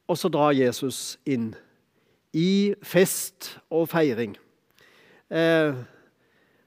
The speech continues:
og denne påska skulle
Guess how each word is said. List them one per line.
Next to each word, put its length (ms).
og 340
denne 400
påska 600
skulle 380